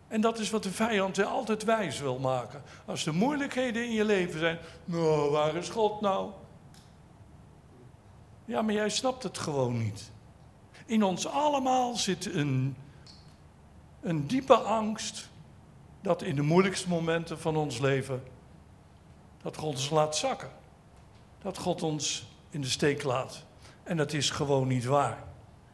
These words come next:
Want God kan zijn ogen niet van je afhouden. Want je bent niet zomaar iemand. Je bent i-, iemand, zegt Colossenzen drie, die in Christus is.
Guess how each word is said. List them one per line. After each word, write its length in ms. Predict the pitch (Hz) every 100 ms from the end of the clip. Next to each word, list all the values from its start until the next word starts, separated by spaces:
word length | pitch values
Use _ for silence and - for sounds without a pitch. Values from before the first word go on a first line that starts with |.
| - - - - - - -
Want 200 | 175 -
God 260 | - 226
kan 240 | - 220 196
zijn 280 | - 147 160
ogen 720 | - 302 320 311 302 - 277 208 -
niet 440 | - 226 269 - - - -
van 260 | - - 208
je 100 | 214
afhouden. 640 | 156 - 135 131 101 107 - - - - - - - - - - - - -
Want 200 | 208 208
je 100 | 208
bent 300 | 220 220 202
niet 180 | 202 -
zomaar 640 | - 294 311 262 190 165
iemand. 440 | - 156 147 165 220
Je 120 | 226
bent 380 | 185 214 208 - -
i-, 200 | 233 240
iemand, 480 | 254 262 226 165 185
zegt 340 | - 185 -
Colossenzen 800 | - 185 170 156 180 160 151 160
drie, 320 | 131 139 160 175 - - - -
die 400 | 214 233 226 - - - -
in 260 | 247 220
Christus 680 | 214 - - 294 - 254 196
is. 380 | 175 123 -